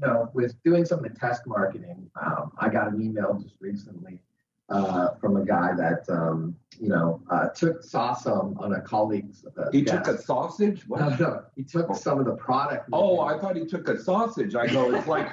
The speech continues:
Speaker 2: her with a strap on with the sausage."
Speaker 1: No, no, he, he took a full complement of product. He took our vapes, he took our gummies, he took our oils, because him and his wife were having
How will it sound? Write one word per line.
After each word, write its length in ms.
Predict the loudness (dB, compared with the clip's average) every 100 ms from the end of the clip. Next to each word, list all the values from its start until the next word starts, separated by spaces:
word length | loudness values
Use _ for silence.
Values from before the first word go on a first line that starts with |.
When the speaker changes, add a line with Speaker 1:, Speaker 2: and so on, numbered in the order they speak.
| 0
Speaker 2:
her 100 | 2
with 160 | 2
a 80 | 0
strap 440 | -2 0 2 0 -2
on 320 | -2 -2 -4
with 140 | -4
the 80 | -4
sausage." 460 | -2 0 0 -2 0
Speaker 1:
No, 240 | 2 2
no, 280 | 2 0 0
he, 180 | 2 0 -2
he 100 | -8
took 200 | -6 -8
a 100 | -8 -8
full 260 | -6 -6 -2
complement 380 | -2 -2 -8 -16
of 140 | -12
product. 320 | -8 -8 -8 _ -20
He 60 | -20
took 80 | -18
our 100 | -18 -16 -12
vapes, 180 | -12 -14 _
he 160 | -20
took 120 | _ -20
our 140 | -20 -16 -16
gummies, 60 | -16 _
he 580 | -20 _ _ _ -4 -2
took 80 | 2
our 220 | 0 0
oils, 360 | -4 -6 -8 -14 -18
because 400 | -8 -2 -2 -4 _ -6
him 120 | -2
and 100 | 0
his 80 | 2
wife 320 | 2 2 -2
were 80 | -14 -4
having 220 | -2 0